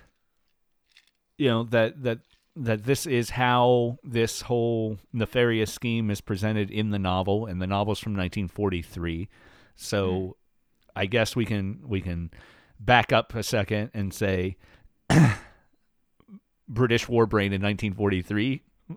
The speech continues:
Speaker 1: almost certainly expected the Germans to do something <laughs> like this.
Speaker 2: Right. I, I'm now, I'm now realizing I should look up German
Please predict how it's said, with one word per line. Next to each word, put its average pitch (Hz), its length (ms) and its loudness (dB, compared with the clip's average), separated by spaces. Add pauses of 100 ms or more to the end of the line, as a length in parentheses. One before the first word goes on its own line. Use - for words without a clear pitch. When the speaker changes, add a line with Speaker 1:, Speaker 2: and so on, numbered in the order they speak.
(180)
Speaker 1:
almost 104 340 0
certainly 101 320 0
expected 127 680 -4 (120)
the 127 80 -2
Germans 127 420 -2
to 139 120 -4
do 127 140 0
something 127 300 0
<laughs> 165 60 -2
like 135 180 -2
this. - 320 -8 (340)
Speaker 2:
Right. 131 360 4 (320)
I, 180 260 2
I'm 190 180 2
now, 202 340 2
I'm 165 120 4
now 175 160 4
realizing 139 520 2
I 117 100 -2
should 117 180 -2
look 113 200 0
up 107 120 0 (320)
German 123 520 2